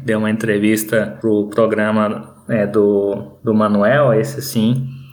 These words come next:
professor de Teoria da História da Estadual de Goiás, do campus de Uruaçu. Tem um, é, no YouTube um, um programa dele que chama Teoria, Teoria em Rede. E aí ele entrevistou esse professor e ele fez uma proposta interessante de pensar o cinema a partir de categorias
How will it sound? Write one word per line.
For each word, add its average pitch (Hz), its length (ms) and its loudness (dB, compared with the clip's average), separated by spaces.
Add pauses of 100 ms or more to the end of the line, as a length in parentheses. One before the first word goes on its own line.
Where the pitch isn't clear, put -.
(460)
professor 113 360 -2
de 107 80 -8
Teoria 110 260 2
da 110 100 4
História 113 460 0
da 110 140 0
Estadual 104 560 0
de 104 80 -6
Goiás, 101 400 0
do 104 100 -4
campus 104 320 -6
de - 80 -4
Uruaçu. 135 600 2
Tem 120 180 -2
um, 117 440 0
é, 113 160 -8
no 117 160 2
YouTube 117 560 2
um, 113 540 0
um 113 80 -4
programa 113 540 0
dele 113 180 4
que 120 60 -6
chama 120 200 0
Teoria, 131 760 0
Teoria 127 300 2
em 135 120 0
Rede. 104 540 0
E 110 180 -4
aí 107 180 0
ele 107 120 0
entrevistou 123 580 0
esse 113 160 -2
professor 117 720 0
e 131 200 2
ele 135 180 2
fez 135 180 2
uma 131 140 0
proposta 131 460 0
interessante 131 800 0
de 117 200 0
pensar 120 560 -2
o 113 60 0
cinema 120 600 0
a 143 40 -4
partir 135 320 0
de 135 140 2
categorias 120 840 0